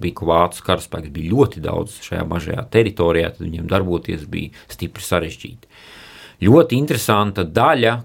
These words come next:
bija tā saucamā sarkanā bulta un veids, kā sarkanā bulta vispār izveidojās. Sarkanās bultas pirmie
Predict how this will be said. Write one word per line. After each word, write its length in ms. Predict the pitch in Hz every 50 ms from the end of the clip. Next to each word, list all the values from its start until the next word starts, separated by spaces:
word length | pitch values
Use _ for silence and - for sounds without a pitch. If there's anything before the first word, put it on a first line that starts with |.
| -
bija 320 | 87 90 107 104 101 101 95 -
tā 140 | - 87 - -
saucamā 460 | - 110 107 107 - - 90 82 80
sarkanā 460 | - - 95 87 - - 87 82 80 80 82
bulta 400 | 85 92 95 101 104 110 - 90
un 140 | 82 82 85
veids, 260 | 90 92 92 90 -
kā 80 | - 82 85 -
sarkanā 400 | - 87 - - 85 82 82 80
bulta 320 | 78 82 85 82 78 -
vispār 320 | 76 - - - 82 80
izveidojās. 800 | 85 76 73 110 - - - - - - - - - - - - - - - - _ _ -
Sarkanās 640 | - - 113 131 135 - 139 120 107 101 98 95 87 82
bultas 540 | 90 110 123 135 139 135 - 101 - - - - _ _ 113
pirmie 320 | 110 113 120 107 92